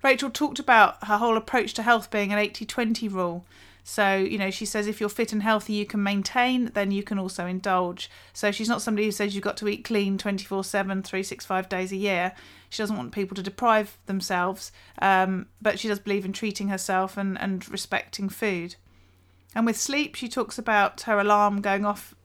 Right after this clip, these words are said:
in the evening to remind her to start getting ready for bed and do the sort of evening routine. And then she might read to help herself to calm down, ready to go to sleep. And then she tries to wake up at six,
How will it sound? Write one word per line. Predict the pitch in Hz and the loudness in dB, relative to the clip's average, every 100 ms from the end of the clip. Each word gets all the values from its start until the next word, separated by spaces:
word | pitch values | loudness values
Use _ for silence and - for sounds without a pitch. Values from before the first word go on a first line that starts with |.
| - | -6
in | 214 | -2
the | 202 | 0
evening | 214 220 233 233 | 0 -2 -2 -2
to | 233 | 0
remind | 214 208 202 | 2 2 0
her | 202 | -6
to | |
start | - 208 - | -4 -2 -2
getting | 202 - 196 | -4 -4 -2
ready | 190 202 | -2 -4
for | 196 | -4
bed | 226 226 220 214 | 0 2 2 0
and | 190 190 | -4 -2
do | 196 190 | -2 -2
the | 190 | -2
sort | 185 190 | -8 -6
of | 185 185 - - - | -6 -8 -20 -20 -12
evening | - 214 202 196 190 190 190 - _ | -2 -2 0 0 0 -2 -4 -16 _
routine. | 202 208 202 226 220 226 269 269 _ _ _ _ _ - - | 0 0 0 2 2 2 0 -6 _ _ _ _ _ -14 -2
And | 220 | 0
then | |
she | 214 214 | 0 0
might | 208 - | 0 0
read | 208 233 226 226 | 0 0 2 -2
to | - - 214 | -4 -2 0
help | 208 202 202 | 2 2 0
herself | 202 220 208 208 | -4 2 0 0
to | - 226 208 | -4 0 0
calm | 202 202 196 | 0 0 0
down, | 196 190 190 | 2 0 0
ready | 190 190 185 | -2 -4 -6
to | - 190 | -2 -2
go | 185 185 | -2 -4
to | - | -4
sleep. | - 254 - - - _ _ - | -2 -2 -4 -14 -20 _ _ -2
And | 262 | 0
then | 254 | 2
she | 247 | 0
tries | 247 226 220 | 2 2 4
to | |
wake | 214 202 | 0 0
up | 202 196 | -2 -4
at | - | -6
six, | - 202 - - - | -2 -2 -4 -8 -12